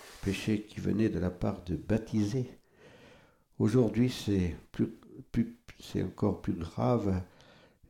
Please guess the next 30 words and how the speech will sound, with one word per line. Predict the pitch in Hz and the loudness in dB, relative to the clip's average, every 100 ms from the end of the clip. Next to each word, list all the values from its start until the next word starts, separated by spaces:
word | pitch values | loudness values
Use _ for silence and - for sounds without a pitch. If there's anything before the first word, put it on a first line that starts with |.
| - | -2
Nous | 101 | 0
devons | 101 95 110 | 2 2 2
réparer | 98 104 92 90 104 104 | 0 0 0 0 0 -2
pour | - 95 - | -2 -8 -6
tous | 101 | -2
les | 95 | -2
péchés | 90 87 - - 113 | -2 -4 -6 -4 -4
qui | 104 98 | -4 -6
se | - | -8
feront | - 82 78 92 | -6 -4 0 0
pendant | 87 92 90 | 0 0 0
tout | 87 - 120 | -4 0 0
ce | 117 101 | 2 -2
temps | - 92 | 0 0
du | 90 | 0
carême | 82 - 85 85 104 110 92 82 - - - - - _ - | -4 -8 -10 -6 -6 -6 -8 -10 -12 -20 -20 -20 -20 _ -4
et | 190 | 0
de | 95 | 2
la | 127 | 0
part | - 104 85 | 0 0 0
des | 85 | 0
baptisés | 82 87 - 80 78 92 104 - - - _ _ | 0 -2 -2 -6 -2 0 0 -4 -18 -20 _ _
qui | - 92 | -2 0
ne | 92 | 2
vivront | 85 104 98 87 82 - | 2 0 0 -4 -8 -4
pas | 110 107 | -2 -2
ce | - 85 | -2 -6
temps | - - 104 101 - - _ _ _ | -6 -2 -2 -2 -10 -20 _ _ _
comme | - 95 87 | -2 0 0
Jésus | 92 95 98 107 104 | 0 0 2 0 0